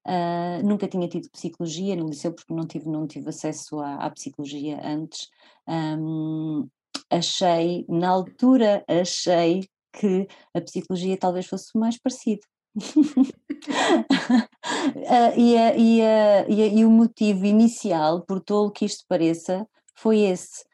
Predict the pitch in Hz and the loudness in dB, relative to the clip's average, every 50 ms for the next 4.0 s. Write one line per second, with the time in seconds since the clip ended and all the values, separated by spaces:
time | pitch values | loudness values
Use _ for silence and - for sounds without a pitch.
0 | _ _ _ _ - - 190 190 185 185 180 180 202 208 214 220 220 196 208 214 | _ _ _ _ -6 -4 -2 0 2 2 2 2 4 4 4 4 2 0 -2 -6
1 | _ - 190 180 175 165 170 170 - - - 185 185 185 180 185 185 185 175 180 | _ -2 0 2 4 4 2 2 -2 -2 0 0 0 0 0 -2 -4 -4 -4 -4
2 | 175 175 175 175 165 180 170 - 165 156 143 - - 165 160 156 160 165 165 160 | -4 -2 -2 -2 -4 -4 -4 -2 -4 -4 -4 -4 -6 -4 -4 -2 -2 -4 -4 -4
3 | 165 165 - 165 160 170 165 170 160 - - 156 151 151 147 151 160 170 185 | -6 -8 -8 -8 -6 -6 -6 -6 -8 -8 -6 -4 -4 -2 -2 -2 -4 -6 -8